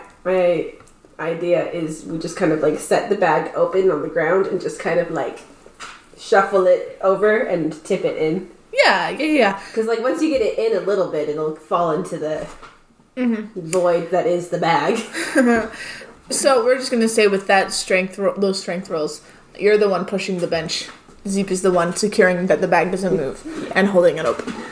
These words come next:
Speaker 2: Um, so yeah, it takes a bit, but you <laughs>
Speaker 1: How heavy is this bench so I can mark it in our bag to have the accurate weight of the bag?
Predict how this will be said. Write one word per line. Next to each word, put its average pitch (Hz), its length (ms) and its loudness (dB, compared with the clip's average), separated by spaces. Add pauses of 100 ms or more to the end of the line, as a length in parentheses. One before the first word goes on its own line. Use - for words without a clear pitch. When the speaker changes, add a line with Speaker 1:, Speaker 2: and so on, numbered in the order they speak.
(160)
Speaker 2:
Um, 220 220 2
so 359 100 2
yeah, 277 260 0
it 262 120 2
takes 440 380 -2
a 339 60 2
bit, 208 280 0 (240)
but 254 160 0
you 294 480 2 (140)
<laughs> - 140 -14
Speaker 1:
How 320 240 2
heavy 311 220 2
is 320 160 0
this 262 160 -4
bench 254 260 0
so 185 160 -2
I 180 80 2
can 196 160 -2
mark 190 240 2
it - 120 0
in 180 280 2
our 170 180 0
bag 156 500 -2
to 185 140 -4
have 170 160 -2
the 156 60 -2
accurate 160 560 -2
weight 160 320 -2
of - 240 -10
the - 60 -10
bag? 143 320 -2